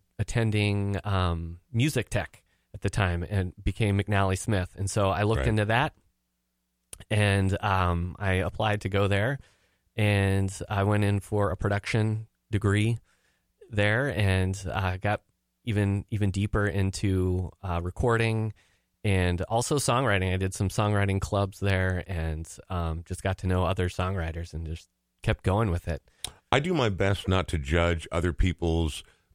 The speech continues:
Speaker 2: artistic appreciation or their artistic endeavors. I really do. And I love to talk to people who come in, especially musicians, about, you know, what was the first band? Because almost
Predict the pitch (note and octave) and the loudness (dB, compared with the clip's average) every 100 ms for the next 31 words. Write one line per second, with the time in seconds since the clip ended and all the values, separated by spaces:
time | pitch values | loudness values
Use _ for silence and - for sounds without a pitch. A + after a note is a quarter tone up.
0 | _ F#2 - A2 - - - A2 F2+ - | _ -2 0 -2 -2 -6 0 0 2 2
1 | F#2+ F2 F#2+ - B2 C#3 B2+ G#2+ G2+ A#2+ | 2 2 0 0 0 0 0 0 0 0
2 | G#2 A2 - E2+ D#2+ D#2+ D2+ C#2 D2 D#2 | 2 -2 0 2 4 4 2 2 0 0
3 | G2 E2 C#2 D#2 C2+ - - - F2+ F#2+ | 2 2 4 2 0 -4 -18 -4 0 2
4 | G2 G2+ A2 F3+ C#3 F2+ G#2+ C3+ - F2 | 2 2 0 0 -2 -2 0 0 0 0
5 | E2+ - F2+ - F#2+ G2+ E2 - B2+ B2+ | 0 2 -2 0 2 2 0 0 -2 2
6 | G#2+ F#2+ G2+ - G2 E2 E2+ F#2 - - | 4 4 2 2 2 4 4 2 0 -10
7 | - G#2 G#2 B2 D#3 A#2 - D3+ B2+ - | -2 2 4 4 0 -2 2 2 2 2
8 | C3 G#2+ G#2 C3+ G3+ F#3+ | 2 2 2 2 4 2